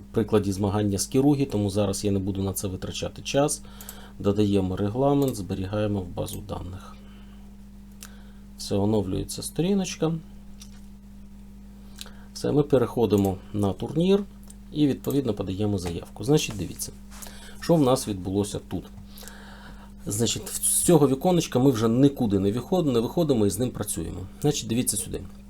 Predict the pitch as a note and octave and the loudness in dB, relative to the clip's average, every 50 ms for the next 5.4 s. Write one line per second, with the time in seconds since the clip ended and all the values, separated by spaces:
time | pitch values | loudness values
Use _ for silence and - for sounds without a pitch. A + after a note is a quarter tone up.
0 | - - - - - - - - - - - - - - G#2 A#2+ C#3+ C#3 - C#3 | -18 -18 -18 -18 -18 -18 -18 -12 -6 -4 -4 -2 0 2 6 8 8 8 6 4
1 | A2+ A2+ G#2+ - - G#2+ G#2 G#2 F#2+ F2+ - G#2 G2+ G2+ G2 F2+ F2 - - - | 4 4 4 4 2 4 4 6 4 4 4 4 6 6 6 4 2 -2 -4 -4
2 | - - - C3 D3 E3 E3+ E3+ D3+ - - D3+ C#3 C3+ C3 B2+ - A#2+ B2 B2 | -4 0 2 4 6 6 6 4 2 2 2 2 2 2 2 0 -2 -4 -2 0
3 | A#2+ A#2+ A#2 A2+ A2+ G#2+ - - - - - - - - - - - - - - | 0 2 2 2 0 -2 -6 -10 -14 -16 -16 -16 -16 -16 -16 -16 -16 -16 -16 -16
4 | - - - - - A2+ A2+ A2 - - A#2 A2+ A2+ F#2+ E2+ F#2+ G#2 - G#2 G#2+ | -16 -14 -8 -4 -2 0 0 0 2 2 2 2 2 0 0 -2 -2 0 0 2
5 | A2+ B2 C#3+ D#3 D#3+ E3 E3 | 4 4 6 6 6 4 2